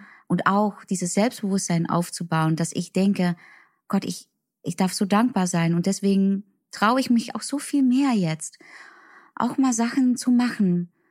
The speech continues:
mich auszusprechen, für etwas zu stehen. Weil am Ende all die, all die andere Sachen drumherum sind nicht so wichtig. Klar ist es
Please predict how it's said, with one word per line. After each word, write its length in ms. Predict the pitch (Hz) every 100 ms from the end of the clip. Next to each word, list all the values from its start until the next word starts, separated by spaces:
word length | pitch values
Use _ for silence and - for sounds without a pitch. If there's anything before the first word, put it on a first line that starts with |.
| _ _
mich 280 | 220 233 -
auszusprechen, 840 | 240 262 - - - - 190 185
für 240 | 180 - -
etwas 360 | 226 - 220
zu 160 | - -
stehen. 760 | 208 - 262 247 160 156 156 _ _ _ _ -
Weil 220 | 208 208
am 180 | - 190 -
Ende 500 | 220 262 170 160 165 - _ _ _ _ _ _ _ _ _ _ _ _ _ _ _
all 160 | - 214
die, 140 | 233 -
all 160 | 220 226
die 100 | 233
andere 280 | 220 226 214
Sachen 300 | 208 208 208
drumherum 540 | 190 190 196 220 185 - -
sind 240 | - 226
nicht 200 | 240 220
so 160 | - 185
wichtig. 440 | 190 - 175 160
Klar 280 | - 214 226
ist 180 | 214 -
es 160 | 190